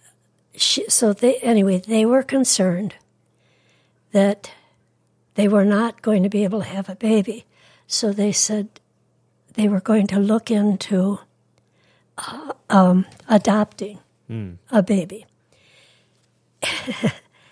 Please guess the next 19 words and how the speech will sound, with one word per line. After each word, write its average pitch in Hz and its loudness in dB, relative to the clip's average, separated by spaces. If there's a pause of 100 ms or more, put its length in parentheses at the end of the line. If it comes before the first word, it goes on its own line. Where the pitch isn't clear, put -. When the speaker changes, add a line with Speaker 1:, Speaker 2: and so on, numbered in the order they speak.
(420)
Speaker 1:
And 202 0 (120)
Bonnie 226 0
had 226 -2
this - -4 (120)
prayer 202 0
group. 190 -4 (160)
There 226 -18
were 202 -6
just 240 -4
five 220 -2
of 180 -6
us, - -8
three 233 -6
other 233 -4
ladies, 208 -4 (840)
and 196 -2
Bonnie 196 -4
and 208 -2
myself. 208 -4